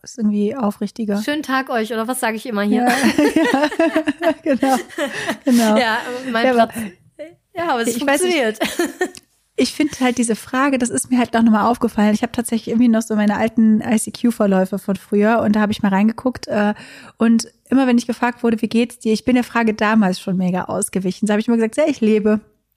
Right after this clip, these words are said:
Speaker 1: „Okay, ich lebe. Hm, mehr kann ich grad nicht bieten.“ Weil das ist auch selten, dass ich wirklich sagen würde, „Mir geht es gut“, weil ich finde, das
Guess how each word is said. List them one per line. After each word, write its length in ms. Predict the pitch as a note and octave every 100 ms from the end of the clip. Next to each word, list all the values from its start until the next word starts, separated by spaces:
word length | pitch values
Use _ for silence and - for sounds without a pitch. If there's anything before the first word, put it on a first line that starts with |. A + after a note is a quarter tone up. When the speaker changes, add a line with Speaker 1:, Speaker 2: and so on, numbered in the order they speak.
| _ _ _
Speaker 1:
„Okay, 300 | D#4+ D#4 C#4+
ich 160 | C4+ -
lebe. 400 | A3 A3 A3+ A3+ -
Hm, 160 | C#4+ C4 - -
mehr 100 | B3
kann 180 | C4+
ich 80 | B3+
grad 200 | - A3+
nicht 140 | A3+ -
bieten.“ 260 | A#3 A#3 D4+ - -
Weil 80 | A3+
das 80 | A3+
ist 100 | A3+
auch 100 | G#3
selten, 300 | G#3+ B3 -
dass 120 | G#3+
ich 160 | A3
wirklich 260 | A3+ A3+ A3+
sagen 280 | G#3+ A3 A3+
würde, 140 | G#3+
„Mir 140 | A3 A3+
geht 200 | A#3 G3
es 160 | -
gut“, 220 | C4+ D4
weil 120 | - G3
ich 80 |
finde, 120 | A#3
das 40 | G#3+